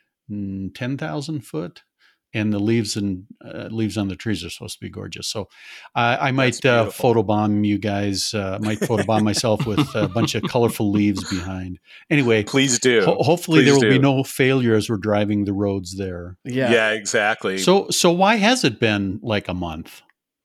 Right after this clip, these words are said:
Speaker 2: Yeah, well, okay. So we recorded a couple weeks back, uh, an episode that we thought was really, really good while
Speaker 1: It
Speaker 2: we were
Speaker 1: was
Speaker 2: recording
Speaker 1: great.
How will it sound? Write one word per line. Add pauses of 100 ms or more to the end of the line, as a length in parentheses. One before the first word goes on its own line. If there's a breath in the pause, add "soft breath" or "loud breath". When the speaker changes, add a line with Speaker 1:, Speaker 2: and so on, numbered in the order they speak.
(100)
Speaker 2:
Yeah,
well, (240)
okay. (180)
So (1000 soft breath)
we
recorded
a
couple
weeks
back, (240)
uh, (100)
an
episode
that
we
thought
was (160)
really,
really
good
while
Speaker 1:
It
Speaker 2:
we
were
Speaker 1:
was
Speaker 2:
recording (160)
Speaker 1:
great.